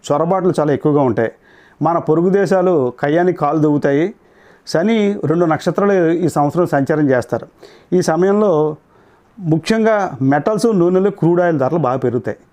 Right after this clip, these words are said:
ఇప్పుడు పతనమైన క్రూడ్ ఆయిల్ మళ్ళీ పెరుగుతుంది బాగా. బ్రాహ్మణ నింద, వారికి వ్యతిరేకమైన వీడియోలో దుష్ప్రచారం జరుగుతుంది శని రకమైన గోచారం వల్ల.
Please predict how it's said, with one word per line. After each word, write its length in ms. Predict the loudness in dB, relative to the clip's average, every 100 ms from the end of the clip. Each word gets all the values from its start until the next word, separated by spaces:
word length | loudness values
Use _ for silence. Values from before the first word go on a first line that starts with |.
| _
ఇప్పుడు 160 | -4 -2
పతనమైన 460 | -2 0 0 0
క్రూడ్ 280 | 0 0 0
ఆయిల్ 280 | 2 0 -2
మళ్ళీ 220 | 0 -2
పెరుగుతుంది 440 | 0 0 0 0 -2
బాగా. 280 | -2 -4 -6 _ _ -20 -20 -20 -8
బ్రాహ్మణ 480 | -4 -2 0 0 0
నింద, 240 | 2 2
వారికి 500 | 0 0 -2 0 0
వ్యతిరేకమైన 760 | 0 0 0 0 0 2 2 2
వీడియోలో 540 | 2 2 2 2 0
దుష్ప్రచారం 580 | 0 -4 -2 -2 0 2
జరుగుతుంది 320 | 0 0 -2
శని 220 | 0 0
రకమైన 440 | 0 0 -2 -2 -2
గోచారం 340 | -2 -2 -2
వల్ల. 160 | -2